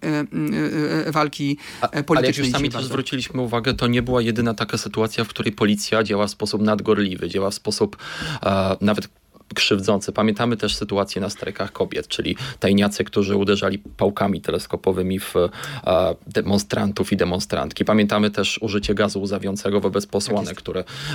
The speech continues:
Speaker 2: e, okazywały legitymację, e, sejmową. Moje pytanie jest takie, w jaki sposób tak naprawdę, czy istnieje jakaś systemowa metoda, systemowe rozwiązanie, które pozwoliłoby zminimalizować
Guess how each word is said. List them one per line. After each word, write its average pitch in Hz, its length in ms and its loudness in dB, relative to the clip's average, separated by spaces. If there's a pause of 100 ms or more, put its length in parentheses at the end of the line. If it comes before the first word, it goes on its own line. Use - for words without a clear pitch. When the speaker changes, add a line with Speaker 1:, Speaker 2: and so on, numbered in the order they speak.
Speaker 2:
e, 87 260 4
okazywały 98 520 2
legitymację, 95 680 -2 (320)
e, 80 420 2 (400)
sejmową. - 760 0 (160)
Moje 113 260 4
pytanie 123 340 -2
jest - 180 -2
takie, 117 280 -2
w 107 60 -2
jaki 120 260 -2
sposób - 500 -2
tak - 200 -2
naprawdę, 98 420 2
czy - 100 0
istnieje 139 340 0
jakaś 147 260 0
systemowa 110 840 0 (260)
metoda, 104 420 2
systemowe 107 540 0
rozwiązanie, 98 640 0
które 113 260 -2
pozwoliłoby 113 680 2
zminimalizować 117 1120 2